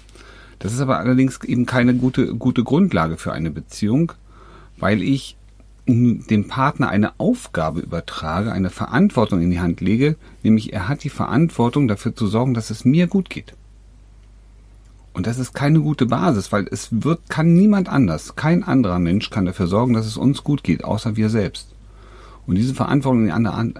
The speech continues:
in andere Hände zu geben, ähm, ist eben nicht der richtige Weg für eine Partnerschaft. Also was ist der Grund, dass viele Ex-Zurück-Strategien eben nicht funktionieren,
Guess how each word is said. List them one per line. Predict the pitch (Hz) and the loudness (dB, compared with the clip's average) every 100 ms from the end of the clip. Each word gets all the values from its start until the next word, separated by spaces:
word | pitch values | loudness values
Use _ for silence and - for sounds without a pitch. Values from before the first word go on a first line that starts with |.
| - | -4
in | 98 - | -2 -2
andere | - 165 156 | 0 2 4
Hände | 131 143 127 | 2 2 0
zu | - 92 | 0 -4
geben, | - 85 87 117 135 - - - - - - | -4 -2 2 2 0 -6 -20 -20 -20 -20 -2
ähm, | 104 104 110 110 110 - - | 2 6 6 4 -2 -8 -10
ist | 95 | -6
eben | 104 107 | -2 2
nicht | 117 117 | 2 2
der | 117 | -2
richtige | 117 123 117 120 117 | -2 -2 0 2 2
Weg | 131 - | 0 -2
für | - - | -10 -10
eine | - 76 | -8 -8
Partnerschaft. | - 85 - 85 - - - | -10 -12 -12 -12 -14 -12 -6
Also | 92 104 - - - - | -2 -2 -4 -16 -20 -10
was | - 123 | -4 -2
ist | 123 - - | -4 -8 -4
der | 117 95 | 0 0
Grund, | 98 113 180 170 135 - | 2 2 4 0 -4 -2
dass | 110 - | -2 -2
viele | - 160 156 135 - - | -6 0 2 2 0 -6
Ex-Zurück-Strategien | - - - - - 131 143 - - - - - - 110 104 98 120 | -8 -6 -8 -12 -6 0 0 0 -8 -14 -10 -6 -2 0 -2 2 2
eben | 110 95 104 | 2 2 2
nicht | 147 - | 2 2
funktionieren, | 160 143 - 87 82 107 180 | 0 0 0 0 2 2 2